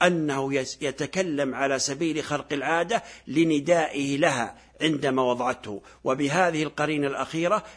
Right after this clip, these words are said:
استدل سعيد بن جبير في إحدى الروايتين عنه على أنه عيسى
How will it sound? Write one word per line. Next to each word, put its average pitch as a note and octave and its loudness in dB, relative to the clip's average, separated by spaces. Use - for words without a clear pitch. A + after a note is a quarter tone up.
استدل C#3 -2
سعيد D#3+ -2
بن D#3 -4
جبير D#3+ 0
في C#3 -6
إحدى C#3 -4
الروايتين B2+ -2
عنه D#3 0
على C3 -2
أنه B2 -6
عيسى - -14